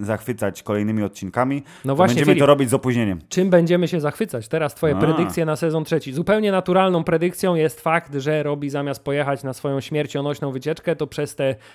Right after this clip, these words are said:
Speaker 2: trzy miesiące swojego urlopu, który sobie zaplanował, po prostu będzie się opiekował, e,
Speaker 1: To będzie jego
Speaker 2: m-,
Speaker 1: terapia.
Speaker 2: młodą Jane Doe,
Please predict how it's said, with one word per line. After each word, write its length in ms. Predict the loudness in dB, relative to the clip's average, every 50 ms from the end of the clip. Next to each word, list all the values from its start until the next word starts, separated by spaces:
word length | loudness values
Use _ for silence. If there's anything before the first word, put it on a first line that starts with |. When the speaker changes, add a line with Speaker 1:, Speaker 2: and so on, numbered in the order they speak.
| _ -14
Speaker 2:
trzy 200 | -6 -4 0 0
miesiące 480 | 0 0 0 0 -2 -2 -2 -4 -6
swojego 400 | -6 -4 -2 -2 0 0 0 0
urlopu, 480 | 2 2 2 4 4 4 4 2 0 -4
który 240 | -6 -4 -4 -4 -2
sobie 160 | -2 -2 -2
zaplanował, 580 | 0 -2 -2 0 0 0 0 0 0 0 -2
po 100 | -2 -4
prostu 280 | -6 -6 -6 -6 -4 -4
będzie 240 | -2 -2 -2 -2 -2
się 120 | -4 -4 -4
opiekował, 560 | -4 -4 -4 -2 0 0 2 2 2 2 0 -4 -10 -20 -20 -20 _ _
e, 300 | -4 -2 -2 0 0 0 0
Speaker 1:
To 80 | 2
będzie 220 | 2 2 4 4 4
jego 100 | 4 4
Speaker 2:
m-, 40 | 4
Speaker 1:
terapia. 220 | 4 4 4 6 8 8
Speaker 2:
młodą 300 | 8 8 8 8 6 6 6
Jane 260 | 6 6 6 6 6
Doe, 280 | 6 6 6 6 4